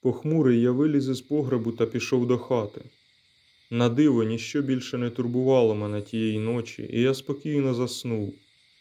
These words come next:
знову міркуючи, що це ж лише другий день із низки протяжністю в невизначену кількість таких днів.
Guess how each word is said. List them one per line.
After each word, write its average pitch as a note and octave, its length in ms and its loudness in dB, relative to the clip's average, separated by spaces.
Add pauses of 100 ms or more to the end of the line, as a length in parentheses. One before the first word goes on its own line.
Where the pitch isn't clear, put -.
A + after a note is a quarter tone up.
(120)
знову A#2 400 2
міркуючи, A2+ 680 -2
що A#2 200 -8
це D3 180 -6
ж C3+ 100 -6
лише C3+ 240 -2
другий D#3 460 0
день A#2+ 440 0 (380)
із B2 220 0
низки C#3+ 440 2
протяжністю C3+ 800 -2
в A2 120 -10
невизначену D3 800 0
кількість A#2+ 680 -2
таких A2 400 -2
днів. G#2+ 500 -2